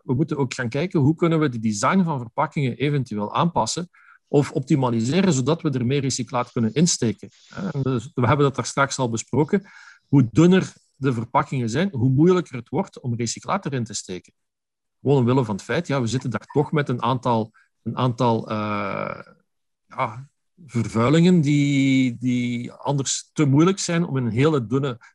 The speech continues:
verpakkingen te steken. Dus laten we ook denken aan, eh, design for circularity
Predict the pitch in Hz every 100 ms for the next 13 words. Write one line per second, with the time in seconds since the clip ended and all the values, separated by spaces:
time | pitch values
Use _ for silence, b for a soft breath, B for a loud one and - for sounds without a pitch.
0 | - - 147 180 156 135 113 - _ -
1 | 101 - - 117 - B B _ 123 156
2 | 127 160 147 170 165 - 131 131 120 120
3 | 110 117 _ 110 117 123 139 - 104 -
4 | 117 - 117 143 175 202